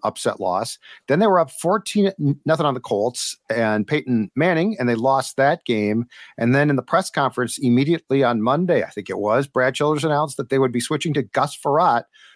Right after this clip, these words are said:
who was actually very, very solid until he fractured his transverse process in Detroit,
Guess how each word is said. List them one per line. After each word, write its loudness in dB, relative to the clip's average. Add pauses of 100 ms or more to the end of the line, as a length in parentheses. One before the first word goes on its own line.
(100)
who 2
was 4
actually 0
very, 2
very 2
solid 2
until -2
he -2
fractured -2
his 0
transverse -2
process -2
in -2
Detroit, 0